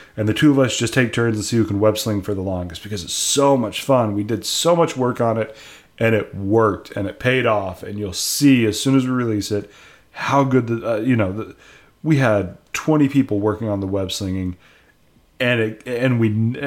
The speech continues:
they, they nailed it. It's just so good." And the fighting, you know, it's, it's, it's, it feels like Spider-Man, you know, and Spider-Man feels like Spider-Man in this. He's tough and he's witty and, you know,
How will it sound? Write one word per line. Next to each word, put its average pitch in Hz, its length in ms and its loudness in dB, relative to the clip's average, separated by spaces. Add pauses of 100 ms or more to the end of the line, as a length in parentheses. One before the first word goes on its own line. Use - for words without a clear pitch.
(140)
they, 123 320 2
they 110 180 2
nailed 107 400 2
it. - 160 -12
It's 104 180 -2
just - 220 -4
so 143 640 2
good." 101 340 -4 (380)
And 104 140 -2
the 98 40 -2
fighting, 131 800 2
you 123 160 -4
know, 90 240 -2
it's, - 280 -6
it's, 113 380 -8
it's, 101 420 -12 (600)
it 117 120 -4
feels 123 360 0
like 110 140 0
Spider-Man, 113 640 0
you 95 40 -6
know, 104 120 -4
and 98 100 -4
Spider-Man 127 560 2
feels 156 400 4
like 123 160 2
Spider-Man 95 460 0
in 87 120 -8
this. 87 220 -12
He's 107 180 -10
tough 127 460 2
and 95 240 -4 (400)
he's 104 220 -4
witty 117 640 4
and, 87 360 -6
you 107 120 -6
know, 113 340 -4